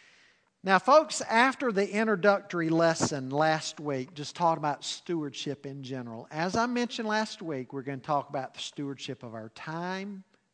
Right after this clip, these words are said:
our resources, the stewardship of our lives, our work,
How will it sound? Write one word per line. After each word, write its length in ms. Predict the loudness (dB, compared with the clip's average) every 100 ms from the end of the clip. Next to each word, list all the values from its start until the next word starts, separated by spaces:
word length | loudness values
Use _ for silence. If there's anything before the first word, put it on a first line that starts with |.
| _ _ _ _ -16
our 180 | -12 -10
resources, 1200 | -8 -4 -4 -4 -4 -4 -4 -8 -12 -12 -14 -16 -18 _ _ _ _ _ _ _ _ _ _ _ _ _ _ _ -20 -20 _ _ _ _ _ _ _ _
the 80 | -8
stewardship 800 | -8 0 2 2 2 2 2 0
of 120 | 0
our 180 | 0 0
lives, 680 | 2 2 4 2 0 -6 -4
our 260 | 0 0 0
work, 840 | -6 -2 2 4 4 2 -6 _